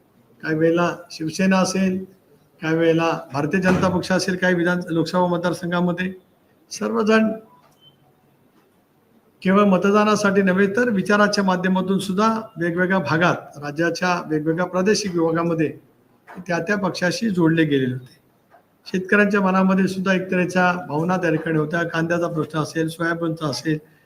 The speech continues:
कापसाचा असेल, हे सारे काही प्रश्न एकाच वेळेला संबंध निर्माण झाले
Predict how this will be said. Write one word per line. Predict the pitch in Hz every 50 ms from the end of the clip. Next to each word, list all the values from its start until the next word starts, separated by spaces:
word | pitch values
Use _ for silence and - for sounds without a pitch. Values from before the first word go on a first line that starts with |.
| - - -
कापसाचा | - 151 - - - 190 185 180 180 160
असेल, | 139 - - 156 147 147 - - _ _ _
हे | 202 190
सारे | - - 190 190 196 214
काही | 202 - 214 214
प्रश्न | 190 190 165 160 - - 196 196 196 196 - - _ _ _ _ _ - _ 175
एकाच | 165 160 - 220 214 196 - 190
वेळेला | 202 202 202 208 202
संबंध | 190 - 185 185 190 190 190
निर्माण | 185 180 165 165 175 175 180 170
झाले | 160 165 175 147 127